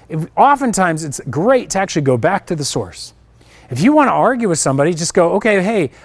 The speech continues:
I see that. Where'd you get that idea from? That's interesting.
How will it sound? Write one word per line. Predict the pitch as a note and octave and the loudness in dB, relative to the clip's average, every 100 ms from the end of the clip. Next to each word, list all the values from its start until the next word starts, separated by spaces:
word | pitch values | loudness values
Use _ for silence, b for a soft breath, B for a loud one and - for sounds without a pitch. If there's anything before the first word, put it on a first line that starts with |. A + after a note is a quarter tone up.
| b | b
I | E3+ | -4
see | F#3 A#3+ | -2 2
that. | F#3 | 2
Where'd | F3+ C4+ | 2 2
you | C4 | 0
get | B3 | -2
that | A#3 A3 | -2 0
idea | G3+ G3+ G3+ | 0 0 -2
from? | C3 G2+ - _ _ - | -4 -10 -14 _ _ -10
That's | B3 - | -6 2
interesting. | D4+ B3+ A3+ - C3 | 2 4 0 0 -4